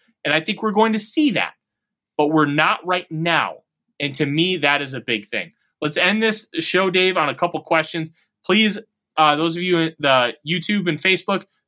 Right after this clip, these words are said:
throw your questions in the comments. I'm gonna start with one from Raymond, who had a great one earlier in the episode. Um, do you think him not bringing extra people due to weak cornerbacks?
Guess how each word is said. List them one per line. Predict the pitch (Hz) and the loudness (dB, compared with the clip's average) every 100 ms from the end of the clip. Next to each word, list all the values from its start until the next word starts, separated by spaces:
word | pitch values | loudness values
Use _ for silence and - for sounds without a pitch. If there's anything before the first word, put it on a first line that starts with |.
| _ - | _ 0
throw | 160 160 | 4 4
your | 151 | 2
questions | 151 160 160 151 | 0 0 0 -6
in | 139 | -6
the | 123 | 0
comments. | 151 147 160 | 0 0 -2
I'm | 139 | -4
gonna | 127 | -4
start | - 151 | 0 0
with | 143 | 0
one | 156 151 | -4 -4
from | 123 | -2
Raymond, | 117 139 156 143 | 0 2 0 0
who | 135 | 0
had | 107 | 0
a | |
great | - 117 135 160 | -2 -2 0 2
one | 156 147 | 2 0
earlier | 151 156 139 | 0 0 0
in | 120 | 0
the | 123 | 0
episode. | 143 160 170 170 165 _ _ _ _ 120 | 0 -2 0 0 -2 _ _ _ _ 0
Um, | 113 107 101 _ _ _ _ _ _ _ _ _ _ _ 160 | 2 2 -2 _ _ _ _ _ _ _ _ _ _ _ 0
do | |
you | 175 | 0
think | 196 202 | 2 0
him | 196 196 | 0 2
not | 185 165 | 2 2
bringing | 180 180 | -2 0
extra | 165 165 160 | -2 -2 -6
people | - 180 175 | -6 -2 -2
due | 143 156 | 0 -2
to | |
weak | 143 139 | -2 -4
cornerbacks? | 139 127 101 85 - | -4 -2 -2 -4 -8